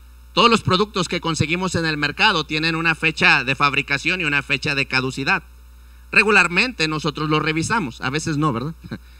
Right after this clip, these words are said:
Y ya cuando vemos que sabe feo, lo checamos y ya estaba caducado, no servía. Queridos hermanos, con gran tristeza vemos también hoy en día en los cristianos, muchos cristianos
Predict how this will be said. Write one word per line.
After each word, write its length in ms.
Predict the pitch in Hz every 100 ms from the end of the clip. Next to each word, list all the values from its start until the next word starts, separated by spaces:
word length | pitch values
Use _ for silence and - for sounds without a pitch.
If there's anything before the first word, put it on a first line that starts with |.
| - -
Y 120 | 107
ya 140 | 123
cuando 380 | 135 156 143 131
vemos 300 | 123 156 165
que 100 | 147
sabe 220 | 147 156
feo, 260 | 143 165 175
lo 180 | 160 127
checamos 560 | - 123 160 175 180
y 200 | 127 120 - - - - - -
ya 120 | 127 123
estaba 280 | 135 135
caducado, 520 | 131 113 107 123 113 101
no 120 | 123
servía. 380 | 127 113 107 - - - - - - - - - - -
Queridos 220 | 202 214
hermanos, 320 | 202 208 214
con 160 | 190 175
gran 240 | 196 214
tristeza 560 | 202 170 208 190 165 151
vemos 380 | 160 175 185
también 400 | 170 160 156 180
hoy 160 | 170 165
en 80 | 156
día 160 | 170
en 60 | 170
los 160 | 151 -
cristianos, 520 | 139 131 175 151 139
muchos 300 | 151 156 170
cristianos 680 | 151 131 160 156 165 143